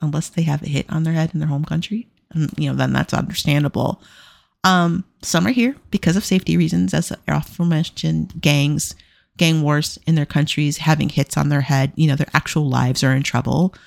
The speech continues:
Some are here, be, are climate refugees. They wouldn't leave their, their homes, but the climate has changed enough that the normal farming that they might do on their plots is not successful. So they're not able to actually feed their, their families.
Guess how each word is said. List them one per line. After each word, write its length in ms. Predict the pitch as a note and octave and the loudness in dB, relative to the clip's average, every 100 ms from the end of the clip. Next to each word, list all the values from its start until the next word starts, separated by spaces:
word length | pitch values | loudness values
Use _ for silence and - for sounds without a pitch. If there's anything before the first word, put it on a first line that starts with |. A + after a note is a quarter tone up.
| - _ _ _ | -20 _ _ _
Some 480 | - - F3+ G3 A#3+ - | -4 2 2 2 -2 -2
are 60 | G3 | 0
here, 260 | F#3+ E3+ E3 | 2 2 2
be, 160 | E3 - | 2 0
are 140 | E3 | 0
climate 340 | - F#3+ G3 F3+ | 2 0 2 0
refugees. 540 | D#3+ D#3+ D#3 D#3 - - | -2 -2 -2 -2 -4 -4
They 160 | E3 E3+ | 2 2
wouldn't 340 | F3+ G3 G#3+ | 4 2 4
leave 200 | G3 F#3 | 2 2
their, 240 | F3 D#3 | 2 2
their 160 | D#3+ D#3 | 2 2
homes, 420 | G3 G#3 F3 F3 | 4 4 4 0
but 140 | - - | -2 -4
the 40 | |
climate 360 | - E3+ F3 D#3+ | 0 2 2 2
has 160 | D#3+ | -2
changed 360 | - E3+ F3+ - | 0 0 0 0
enough 200 | E3 - | -2 0
that 200 | - - - - - - | -2 -2 -8 -20 -20 0
the 80 | F#3+ | 4
normal 300 | F#3 F3 F3+ | 6 6 2
farming 400 | - D#3+ E3+ E3+ | 4 4 4 2
that 140 | E3 | 2
they 80 | E3 | 2
might 200 | D#3 - | 2 2
do 140 | E3 | 2
on 140 | D#3 D3+ | 4 2
their 80 | |
plots 460 | - - G3 - - | -2 0 2 2 -2
is 100 | G#3 | -4
not 200 | E3 - | -4 -4
successful. 680 | - - E3+ - - G3+ G#3 | -6 -2 -2 -2 -2 -2 -4
So 260 | - F3 | 0 2
they're 140 | E3+ F3 | 4 4
not 160 | E3+ - | 2 2
able 280 | E3 D#3+ D#3+ | 2 2 0
to 340 | - E3 D#3 | 0 0 0
actually 460 | - D#3+ - D#3+ D#3+ | 0 -2 -2 -2 -2
feed 340 | D#3+ - E3 | -2 0 2
their, 240 | D3+ D3 - | 2 0 0
their 180 | - - | -2 -4
families. 520 | - G3+ G#3 D#3 - | 0 2 2 0 -4